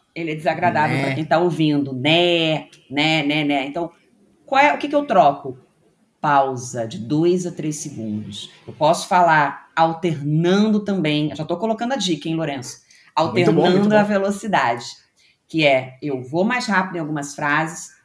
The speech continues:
Speaker 1: estico mais outras, faço pausa. Essa dica, é, ela dá uma, uma, é eufonia o nome disso. O som fica agra-, agradável pra quem está ouvindo.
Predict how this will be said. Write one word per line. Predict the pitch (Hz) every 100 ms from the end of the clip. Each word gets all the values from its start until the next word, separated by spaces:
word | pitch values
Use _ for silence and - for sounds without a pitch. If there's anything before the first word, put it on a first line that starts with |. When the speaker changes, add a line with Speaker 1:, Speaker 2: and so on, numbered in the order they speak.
| _ _ _ -
Speaker 1:
estico | - - - 269 285 277
mais | 196 170 160
outras, | 151 135 139 156 190 - - _ _
faço | - 156 151 -
pausa. | - 92 - - _ _ _ -
Essa | - 190 214
dica, | 147 143 202 - 175 -
é, | -
ela | 170 170 170
dá | 156 180
uma, | 190 185 190
uma, | 175 165 151 143 143 - _ -
é | 185
eufonia | 233 208 214 180 180 175 151
o |
nome | 147 143
disso. | 135 127 127 - _ -
O | 156
som | - - 214 220
fica | 190 185
agra-, | 160 156 151 -
agradável | 165 165 156 135 147 160 165 160
pra | 151
quem | - 160
está | 156 - 143
ouvindo. | 151 151 104 101